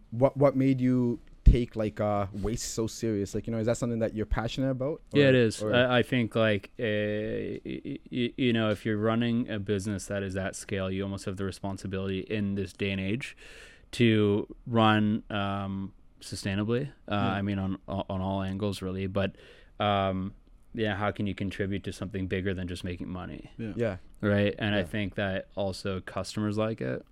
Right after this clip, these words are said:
Speaker 2: I think that I de-, I, I definitely like it. Our partners like it. Our staff likes it. You know, so it just made all the sense in the world to do it.
Speaker 1: Yeah.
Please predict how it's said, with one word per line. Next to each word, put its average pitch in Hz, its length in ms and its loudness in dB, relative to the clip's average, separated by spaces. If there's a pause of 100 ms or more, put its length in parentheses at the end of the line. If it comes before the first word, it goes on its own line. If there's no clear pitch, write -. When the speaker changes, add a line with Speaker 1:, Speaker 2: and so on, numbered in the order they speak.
(160)
Speaker 2:
I 104 120 -2
think 95 380 -6
that 95 340 -6 (640)
I 98 140 0
de-, 104 160 0
I, 98 320 0
I 92 60 -2
definitely 107 360 0
like 104 200 0
it. 110 180 2
Our 92 140 -4
partners 101 480 -4
like 107 260 -2
it. 117 220 -2
Our 90 100 -2
staff 98 420 -2
likes 113 280 -4
it. 127 240 -4 (120)
You 104 100 2
know, 101 180 0
so 101 160 0
it 92 80 -2
just - 260 -6
made 92 140 -4
all 90 160 -4
the 90 60 -6
sense 90 300 -8
in 92 80 -6
the 90 60 -6
world 90 200 -6
to - 120 -10
do 90 200 -2
it. - 100 -8 (160)
Speaker 1:
Yeah. 90 140 -8